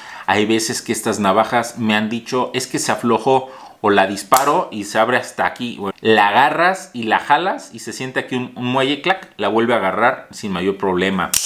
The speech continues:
Hay veces que la gente, por estar jugando, la, obviamente no lo voy a hacer, pero hay algo duro aquí, cuando la abre, pues pega y, y, y como que se bota del, del eje, pero con esa simple, este, aplicación lo haces.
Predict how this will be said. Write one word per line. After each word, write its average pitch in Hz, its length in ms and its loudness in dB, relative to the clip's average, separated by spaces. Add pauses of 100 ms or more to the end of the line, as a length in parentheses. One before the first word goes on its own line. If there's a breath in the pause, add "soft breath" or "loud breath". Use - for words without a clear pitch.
(320 loud breath)
Hay 123 140 4
veces 143 260 2
que 120 100 -4
la 104 120 2
gente, 147 400 -4
por 101 180 -6
estar 113 240 -2
jugando, 113 420 0 (340)
la, 85 420 0
obviamente 90 460 -4
no 87 60 -6
lo 82 80 -4
voy 85 100 0
a - 20 0
hacer, 127 260 0
pero 90 300 0 (340 loud breath)
hay 101 200 2
algo 107 240 4
duro 123 280 4
aquí, 123 280 -4
cuando 90 260 -4
la 92 120 2
abre, 113 360 -2 (120)
pues - 160 -10 (380)
pega 113 500 2
y, 98 140 -6 (180)
y, 82 500 -6
y 87 100 -12
como 85 260 -6
que - 60 -10
se 90 120 -2
bota 101 320 2
del, 87 420 -2
del 92 180 0
eje, 131 440 -2 (300 loud breath)
pero 90 220 -4
con 95 160 0
esa 104 220 -2
simple, 95 600 0
este, 82 340 -2
aplicación 87 640 -2
lo 92 180 2
haces. 78 320 -4